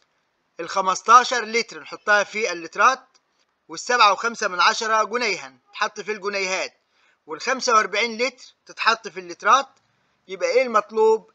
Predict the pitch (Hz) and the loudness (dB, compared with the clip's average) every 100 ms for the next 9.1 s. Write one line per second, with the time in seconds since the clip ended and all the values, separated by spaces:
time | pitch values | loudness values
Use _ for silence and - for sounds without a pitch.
0 | 165 160 - 202 202 202 202 _ 175 220 | -14 -10 -2 0 0 -4 -6 _ -6 -6
1 | 180 202 170 156 117 _ _ _ _ _ | -2 -4 -4 -8 -12 _ _ _ _ _
2 | - 180 214 196 285 285 247 226 202 226 | -8 -8 -6 -2 2 0 -2 -8 -2 0
3 | 190 135 123 _ _ _ _ _ _ _ | 0 -2 -20 _ _ _ _ _ _ _
4 | _ _ _ _ _ _ _ 165 214 226 | _ _ _ _ _ _ _ -2 2 2
5 | 180 127 _ _ _ _ _ _ - 226 | 2 -6 _ _ _ _ _ _ -2 2
6 | 220 190 185 240 226 202 185 220 226 254 | 4 4 2 -4 -2 0 4 4 4 2
7 | 262 254 _ _ _ _ _ _ - 170 | 0 -2 _ _ _ _ _ _ -20 -6
8 | 220 226 220 196 180 160 175 226 254 254 | -4 -2 2 2 2 -2 -2 -2 -4 -10